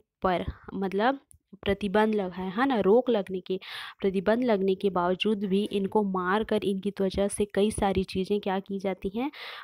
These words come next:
बनाई जाती हैं। Their skin is used for making different items, और इनकी त्वचा से विभिन्न प्रकार के आइटम्स मतलब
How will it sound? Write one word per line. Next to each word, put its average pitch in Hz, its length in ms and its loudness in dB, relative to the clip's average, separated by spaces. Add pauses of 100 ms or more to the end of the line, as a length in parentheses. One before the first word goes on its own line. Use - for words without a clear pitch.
बनाई 196 340 4
जाती 220 380 2
हैं। 269 180 0 (440)
Their 240 360 4
skin 240 240 2
is 196 340 -2
used 220 260 0
for 214 240 -2
making 208 400 0
different 196 380 -2 (120)
items, 190 460 -6
और 233 160 0
इनकी 214 280 -2
त्वचा 196 360 -2
से 233 200 -2
विभिन्न 196 340 -2
प्रकार 185 420 -6
के 240 120 -4
आइटम्स 185 640 -4
मतलब 196 300 -2